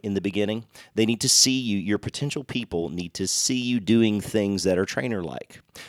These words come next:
That could be working out. It could be giving an orientation to a client or potential client. It could be actually going through sessions. It's so much less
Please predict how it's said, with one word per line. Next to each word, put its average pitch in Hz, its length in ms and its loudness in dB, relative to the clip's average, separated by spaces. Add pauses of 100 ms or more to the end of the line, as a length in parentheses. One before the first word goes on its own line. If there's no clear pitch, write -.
That - 160 -8
could 87 120 -8
be 104 80 -2
working 101 360 -2
out. 123 360 -4 (380)
It 98 160 -2
could 98 220 2
be 98 400 0 (140)
giving 110 260 4
an 107 60 2
orientation 107 800 0
to 101 300 2
a 98 40 0
client 98 400 -2
or 110 80 0
potential - 460 -4
client. - 460 -14 (280)
It 101 120 0
could 104 180 0
be 107 180 4
actually 95 260 0
going 92 380 2
through 95 300 -2
sessions. - 720 -2 (840)
It's 104 160 0
so 120 460 6
much 113 420 2
less 92 640 -2